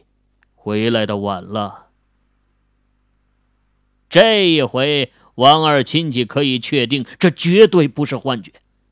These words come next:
肯定是有男人在说话。他猛地一回头，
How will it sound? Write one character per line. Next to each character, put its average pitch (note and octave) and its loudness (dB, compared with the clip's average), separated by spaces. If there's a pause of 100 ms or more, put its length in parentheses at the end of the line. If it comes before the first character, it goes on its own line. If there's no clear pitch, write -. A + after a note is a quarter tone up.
(360)
肯 G#3+ 4
定 D#4 2
是 - -2
有 E3+ 2
男 D3+ 2
人 G3 -4
在 C#3 -2
说 F3 -4
话。 F3+ -14 (1200)
他 - 2
猛 A3+ 2
地 C3+ -2
一 A#3+ 2
回 G3 -2
头， A#3 -2